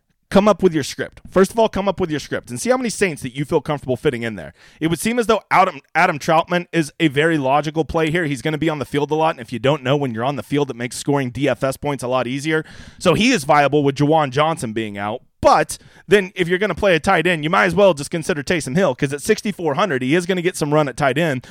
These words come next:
But more importantly than that, he is definitely going to get some rushing attempts. He's had, uh, he's been averaging nearly double-digit rushing attempts the last two weeks. So Taysom Hill is viable to play tonight, right? Uh, and at sixty-four hundred, he offers huge upside 'cause we know that motherfather can run two touchdowns and no problem.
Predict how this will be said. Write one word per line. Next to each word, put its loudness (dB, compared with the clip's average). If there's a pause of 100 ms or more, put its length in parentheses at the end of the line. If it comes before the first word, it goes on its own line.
(160)
But 4
more 4
importantly 0
than -4
that, 4
he -2
is -4
definitely 2
going 2
to -4
get -2
some -4
rushing -2
attempts. -10
He's -4
had, 2 (300)
uh, 0
he's -8
been 2 (100)
averaging 0
nearly 0
double-digit 2
rushing -2
attempts -2
the 0
last 2
two 2
weeks. 2 (200)
So -2
Taysom 2
Hill -2 (180)
is 2 (280)
viable 0
to -2
play 4
tonight, -6
right? 2 (360)
Uh, 0
and -6
at -8
sixty-four -2
hundred, 0
he 2
offers -2
huge -4
upside 0
'cause -4
we 2
know 4
that 0
motherfather 0
can -2
run 0
two 0
touchdowns -2
and -4
no -2
problem. -2